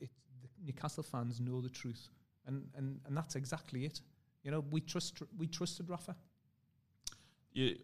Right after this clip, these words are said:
Speaker 2: I think, uh, off air, Davey, you mentioned that you thought this was, uh, this interview. We, we could talk about this interview for hours. There's so much more to, to go on. I mean, we, we just don't have the time. Um, but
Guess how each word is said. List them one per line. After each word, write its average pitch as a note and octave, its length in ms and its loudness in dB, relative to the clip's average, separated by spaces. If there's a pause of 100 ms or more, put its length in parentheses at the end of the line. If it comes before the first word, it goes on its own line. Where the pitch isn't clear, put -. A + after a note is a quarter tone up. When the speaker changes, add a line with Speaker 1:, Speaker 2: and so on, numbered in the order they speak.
Speaker 2:
I - 40 2
think, A#2+ 360 8
uh, A2 220 12
off G#2+ 240 10
air, F2 340 12 (140)
Davey, F2 240 6
you F2 120 8
mentioned F2+ 440 6
that D#2+ 160 6 (420)
you F#2 100 2
thought F2+ 280 6
this F2+ 200 4
was, F2 220 6
uh, E2 180 10
this E2+ 220 6
interview. D#2+ 420 4 (480)
We, F#2+ 160 2
we G#2+ 60 0
could - 180 2
talk B2+ 220 10
about G2 160 6
this F#2+ 140 4
interview E2+ 280 4
for - 180 -2
hours. F2 280 6
There's D#2 140 0
so G2+ 200 8
much F2+ 240 4
more F2+ 200 8
to, D#2 200 6 (600)
to - 100 -4
go E2 220 4
on. D#2 160 2
I D2+ 80 -2
mean, D#2 260 2 (920)
we, F2 80 -2 (140)
we E2+ 80 4
just E2 160 2
don't F2+ 160 6
have D#2+ 140 2
the D#2 80 -2
time. E2 320 0 (160)
Um, D#2+ 420 2 (1600)
but F2+ 200 4